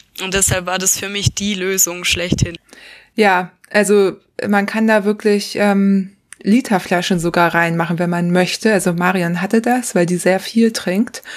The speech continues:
Speaker 2: Und was halt auch genial ist, ist, dass die Saddlebag nicht so hin und her, äh, ruckelt, ne? Also wenn du im Wiegetritt irgendwo hochfährst, die Stab-, also deswegen heißt das auch Seat Stabilizer. Ich werd da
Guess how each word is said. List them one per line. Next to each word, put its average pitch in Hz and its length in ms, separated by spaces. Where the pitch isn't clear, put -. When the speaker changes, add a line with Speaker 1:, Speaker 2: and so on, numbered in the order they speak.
Speaker 2:
Und 214 560
was 190 220
halt - 160
auch 190 160
genial 196 500
ist, - 400
ist, - 300
dass 185 220
die 185 440
Saddlebag 202 720
nicht 185 220
so 180 220
hin 180 180
und 170 240
her, 165 360
äh, 175 160
ruckelt, 170 720
ne? 226 200
Also 185 220
wenn 175 140
du 180 60
im 170 100
Wiegetritt 220 480
irgendwo 190 340
hochfährst, 202 560
die 202 60
Stab-, 180 320
also 165 300
deswegen 175 460
heißt 175 220
das 180 140
auch 165 220
Seat - 300
Stabilizer. 165 600
Ich 175 100
werd 196 140
da - 40